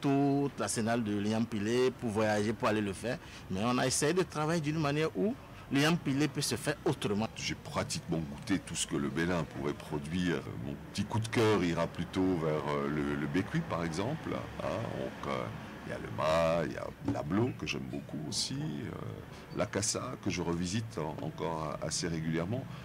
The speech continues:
Speaker 2: Il ne faut pas oublier non plus le, l'aspect traditionnel, l'aspect, euh, basique, culturel,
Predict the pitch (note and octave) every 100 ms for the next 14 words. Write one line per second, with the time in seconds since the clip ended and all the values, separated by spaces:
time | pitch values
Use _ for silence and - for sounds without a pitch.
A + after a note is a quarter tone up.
0 | - - A#2 B2+ B2 C#3 A#2+ A#2 G#2 G#2+
1 | A#2+ F#2 - F2+ F2+ - G2+ - F2 D#2
2 | - D#2 D#2+ E2+ D#2+ C2 C#2 - - D#2
3 | D#2+ C#2+ A#1+ A1+ A1+ - - - - G2
4 | F2 D2+ F2 - - G#2 D#2+ - C#2+ D#2+
5 | G2 A2